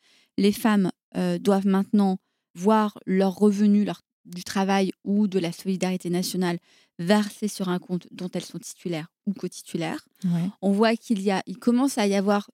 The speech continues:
Speaker 1: une accélération sur la place des femmes dans, dans les postes à responsabilité parce que les entreprises vont avoir du temps pour, euh, permettre aux femmes d'atteindre les quotas, euh, que la loi leur assigne. Euh, maintenant, il faut qu'elles, c'est, c'est, c'est, c'est sur du temps long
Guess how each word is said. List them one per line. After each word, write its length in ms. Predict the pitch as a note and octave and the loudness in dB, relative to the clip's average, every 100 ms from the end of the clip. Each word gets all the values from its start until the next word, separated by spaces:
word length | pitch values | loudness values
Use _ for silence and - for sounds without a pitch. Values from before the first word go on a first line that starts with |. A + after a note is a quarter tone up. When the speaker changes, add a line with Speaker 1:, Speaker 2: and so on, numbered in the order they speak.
| - | -4
Speaker 1:
une 200 | G#3 A3 | 0 2
accélération 920 | B3 - B3+ A3 G#3+ G#3+ - A#3 A3 - _ _ _ _ _ - | 0 0 2 2 2 0 -2 -2 -2 -4 _ _ _ _ _ -4
sur 120 | G3 | 0
la 140 | F3+ | 0
place 180 | F#3 A#3 | 2 2
des 100 | G3+ | 2
femmes 180 | G3 G3+ | 0 0
dans, 120 | F3 | 0
dans 120 | D#3+ | -2
les 100 | E3+ | -4
postes 240 | F3 F#3+ F3+ | -4 -8 -6
à 40 | |
responsabilité 680 | F3 F3+ F3+ - F3 F#3 C#4 | -8 -6 -6 -4 -6 0 0
parce 220 | A3+ G3+ | 0 -4
que 100 | - | -4
les 180 | F#3+ F#3 | -4 -2
entreprises 540 | G3 - - - G3 - _ _ _ _ _ | -4 -4 -4 -4 -4 -10 _ _ _ _ _
vont 160 | F3+ | 0
avoir 200 | F#3+ F3 | 2 0
du 140 | E3+ E3 | -6 -10
temps 240 | - C#4+ - _ _ | -2 -2 -2 _ _
pour, 200 | - G3 | -4 -2
euh, 60 | F3+ | -2
permettre 420 | F#3 F3+ F#3+ - | -2 -2 -2 -4
aux 60 | |
femmes 340 | F3+ F#3+ F#3 F3 - _ _ | -4 -2 -2 -4 -8 _ _
d'atteindre 500 | G3 F#3 A3 G#3+ F#3 | -2 0 0 0 0
les 120 | E3+ | -4
quotas, 500 | - F3+ - F#3+ F#3+ | -6 -8 -4 -4 -2
euh, 140 | F3 D#3+ _ _ _ _ | -4 -8 _ _ _ _
que 100 | E3+ | -6
la 120 | E3 | -2
loi 160 | E3+ G3 | 2 2
leur 180 | F3 E3 | 0 -2
assigne. 520 | F3 - D4+ E4+ - - _ _ _ - | -6 -2 0 0 0 -8 _ _ _ -2
Euh, 240 | F3+ F3 | 0 2
maintenant, 300 | E3+ D#3 A3+ | 0 0 0
il 80 | A3+ | 0
faut 140 | - | -2
qu'elles, 280 | - E3 - - | -14 -14 -14 -16
c'est, 140 | - | -20
c'est, 240 | - - - | -18 -18 -16
c'est, 320 | - D#3 - | -10 -8 -8
c'est 180 | - - | -10 -12
sur 200 | - E3+ | -10 -10
du 120 | E3+ | -10
temps 180 | - F3 | -6 -2
long 260 | F3+ G#3 | 0 0